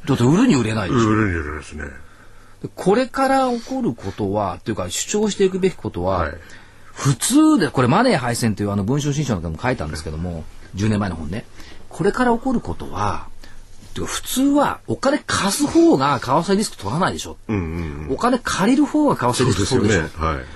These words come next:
Speaker 1: で、この国だけは不思議なことに、
Speaker 2: うん。
Speaker 1: お金こし-、貸してるのに、
Speaker 2: ええ。
Speaker 1: プラザ合意だなんだかんだって為替リスク取らされてるわけですよ。
Speaker 2: うんうん。
Speaker 1: で、こっから主張してほしいのは、
Speaker 2: はい。
Speaker 1: アメリカ国債いいよ、買ってあげるよ。
Speaker 2: うん。
Speaker 1: ただし円建てで。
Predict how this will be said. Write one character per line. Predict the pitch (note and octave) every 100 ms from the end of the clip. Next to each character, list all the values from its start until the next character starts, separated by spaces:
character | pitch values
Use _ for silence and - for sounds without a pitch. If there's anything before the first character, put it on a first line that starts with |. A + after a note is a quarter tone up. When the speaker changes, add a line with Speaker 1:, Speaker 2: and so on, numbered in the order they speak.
| -
Speaker 1:
で、 | -
こ | -
の | C4+
国 | C#4+ D#4+
だ | C4+
け | C4+
は | A#3+
不 |
思 | -
議 | F#3
な |
こ | E3
と | F3
に、 | C#3+ A2+ -
Speaker 2:
う |
ん。 | - -
Speaker 1:
お | -
金 | C#4 C#4
こ | A3+
し-、 | A#3
貸 | - A#3+ A#3+
し |
て | - D#4
る | D4+
の | B2+
に、 | B2+ F#2+ -
Speaker 2:
え | F#2+ D2+
え。 |
Speaker 1:
プ | D#2
ラ | C#3+
ザ | G3
合 | F#3 A3+
意 |
だ | F#3+
な | G3+
ん |
だ | F#3+
か | F3+
ん |
だ | D#3+
っ |
て | -
為 | A#2
替 | C#3 D#3+
リ |
ス | C#3+
ク | A#2+
取 | A#2+
ら | C3
さ | D3
れ | A#2
て | E2+
る |
わ | D#2
け | -
で | F#2+
す |
よ。 | D#2
Speaker 2:
う |
ん | D2+
う | D#2
ん。 | - - -
Speaker 1:
で、 | E3+
こ | G3+ G3+
っ | -
か | D4
ら | C#4+
主 | C#4 A#3+
張 | C#4+ C#4
し | -
て | C#4
ほ | - B3
し | - B3+
い |
の | G#2+ E2
は、 | F#2+ E2
Speaker 2:
は | E2
い。 | D#2+ - - -
Speaker 1:
ア | A#2
メ | D#3+
リ | F#3
カ | F3
国 | D#3
債 | - G2
い |
い | G#2+
よ、 |
買 | - F#2
っ |
て | - A#2
あ |
げ | G#2+
る | F2
よ。 | D2 -
Speaker 2:
う | E2+
ん。 |
Speaker 1:
た | C3+
だ | A2
し | F#2+
円 | G2
建 | F2+
て | D#2+
で。 | D2+ D2+